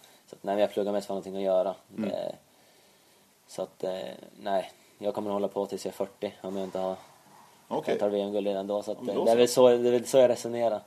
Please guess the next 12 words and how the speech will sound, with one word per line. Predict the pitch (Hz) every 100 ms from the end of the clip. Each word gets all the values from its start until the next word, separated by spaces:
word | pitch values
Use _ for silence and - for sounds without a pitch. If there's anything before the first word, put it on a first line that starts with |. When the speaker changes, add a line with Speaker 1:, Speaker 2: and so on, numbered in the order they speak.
| -
Speaker 2:
Klara | - 127 147
besked | 170 151 127
från | - 151 120
Jerker | 120 127 139
Lysell, | 131 - 92
vad | 110 139
härligt | 117 113 -
där. | 90 - -
Tove | 170 165 208
då, | 135
när | 143
du, | 165 175 156